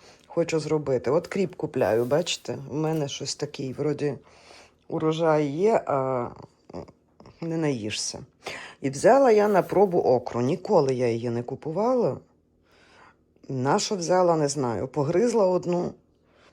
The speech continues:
М, нічого не зрозуміла. Ніякого вона смаку немає. Таке, як кролик, як траву покосили. <laughs> Треба подивитися, що з нею можна зробити. <clears throat> А як не зробити, ну, то викину.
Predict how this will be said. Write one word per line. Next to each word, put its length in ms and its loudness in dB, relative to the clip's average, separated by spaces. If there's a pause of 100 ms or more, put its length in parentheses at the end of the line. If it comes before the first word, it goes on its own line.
(520)
М, 480 -6
нічого 340 -6
не 80 -6
зрозуміла. 600 -8
Ніякого 460 0
вона 160 -6
смаку 360 -10
немає. 340 -12 (1120)
Таке, 300 0
як 400 -4 (920)
кролик, 440 4
як 180 0
траву 300 2
покосили. 600 0 (200)
<laughs> 220 -20
Треба 240 2
подивитися, 580 2 (640)
що 200 -4
з 60 -4
нею 280 4
можна 340 0
зробити. 560 -2 (240)
<clears throat> 240 2 (680)
А 160 2
як 220 4
не 140 4
зробити, 460 2
ну, 240 0
то 160 -4
викину. 480 -4